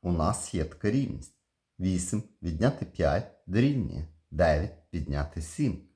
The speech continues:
Наша рівність неправильна. Нам потрібно перемістити один сірник, щоб наша рівність була правильною. Тобто, щоб ліва частина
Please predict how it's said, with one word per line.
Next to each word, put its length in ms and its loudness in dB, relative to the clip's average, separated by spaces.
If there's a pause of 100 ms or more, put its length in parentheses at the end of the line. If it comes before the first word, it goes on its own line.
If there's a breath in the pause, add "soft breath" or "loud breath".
(260)
Наша 380 4
рівність 460 -2
неправильна. 640 2 (560)
Нам 260 0
потрібно 500 -6 (180)
перемістити 720 0
один 340 2
сірник, 600 -4 (380)
щоб 260 -4
наша 400 0
рівність 520 -4
була 280 -2
правильною. 760 0 (680)
Тобто, 400 2 (180)
щоб 320 -2
ліва 320 0
частина 600 0